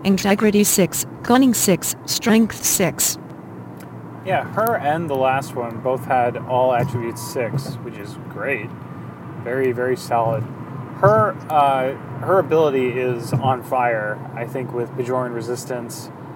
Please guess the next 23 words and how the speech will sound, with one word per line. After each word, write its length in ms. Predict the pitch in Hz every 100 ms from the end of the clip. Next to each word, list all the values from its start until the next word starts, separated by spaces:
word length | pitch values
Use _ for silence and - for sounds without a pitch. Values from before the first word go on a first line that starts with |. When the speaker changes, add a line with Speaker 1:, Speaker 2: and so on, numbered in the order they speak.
| - -
Speaker 2:
and 180 | 117 -
Kaiopaka, 1900 | 131 113 110 - - 143 143 135 139 131 127 127 123 123 123 120 117 113 113
maybe. 560 | 120 120 120 117 117 117
I 40 |
think 200 | 117 123
when 120 | 131
you 60 | 117
play, 260 | - 123 113
you 80 |
score 180 | 107 117
the 80 | 104
five 260 | 110 107 -
points, 220 | 107 -
but 180 | - 113 - - - -
you 80 | 123
can 400 | 127 117 110 110 - -
use 300 | 123 117 -
an 180 | 113 110 -
order 640 | 147 139 127 120 110 110 110
to 100 | 120
lose 340 | 113 123 123
five 300 | - 113 110
points. 320 | 117 107 -